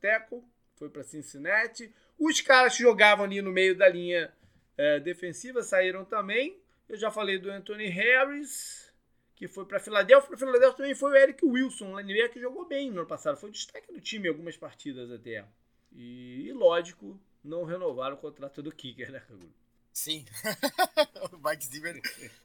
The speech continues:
Speaker 2: provavelmente matou ele e enterrou ele lá onde ele fez o draft, né? Na, na fazendinha dele lá, que tem um, tem aqueles veado, veado assim na parede, né? Deve
Speaker 1: Cabeça,
Speaker 2: ser o, a
Speaker 1: né?
Speaker 2: cabeça.
Speaker 1: <laughs> É, explica
Speaker 2: É, agora
Speaker 1: bem,
Speaker 2: tem a
Speaker 1: explica bem essa, essa frase
Speaker 2: É,
Speaker 1: aí.
Speaker 2: a cabeça, a cabeça,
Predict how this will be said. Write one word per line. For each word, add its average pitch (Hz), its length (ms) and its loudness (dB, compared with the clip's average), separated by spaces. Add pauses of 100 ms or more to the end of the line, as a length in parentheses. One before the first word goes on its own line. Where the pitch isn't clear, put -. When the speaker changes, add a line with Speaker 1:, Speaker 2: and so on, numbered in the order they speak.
(200)
Speaker 2:
provavelmente 185 680 -6
matou 202 360 -2
ele 180 200 -8
e 196 40 -16
enterrou 190 380 -8
ele 165 140 -10
lá 156 340 -4
onde 147 180 -12
ele 147 100 -12
fez 147 200 -14
o 139 60 -18
draft, 139 400 -2
né? 139 160 -4
Na, 123 400 -6
na 120 120 -12
fazendinha 127 640 -6
dele 127 160 -12
lá, 127 160 -2
que 104 120 -14
tem 127 160 -10
um, 117 280 -16 (640)
tem 135 100 -6
aqueles 139 360 -8
veado, 123 520 -6
veado 120 400 -8
assim 131 180 -16
na 123 100 -16
parede, 127 460 -10
né? 135 200 -6
Deve 139 180 0
Speaker 1:
Cabeça, 160 340 6
Speaker 2:
ser - 40 -6
o, - 20 -4
a 135 40 -4
Speaker 1:
né? 165 60 -6
Speaker 2:
cabeça. 165 420 2
Speaker 1:
<laughs> - 40 2
É, 175 280 8
explica 165 400 6
Speaker 2:
É, 156 60 12
agora 165 260 8
Speaker 1:
bem, 180 80 0
Speaker 2:
tem 185 200 2
a 185 40 -4
Speaker 1:
explica 202 560 6
bem 214 260 10
essa, - 220 0
essa 170 320 -2
frase 156 420 -2
Speaker 2:
É, 175 260 10
Speaker 1:
aí. 131 140 2
Speaker 2:
a 143 60 -6
cabeça, 180 600 -6
a 139 60 -18
cabeça, 160 580 -10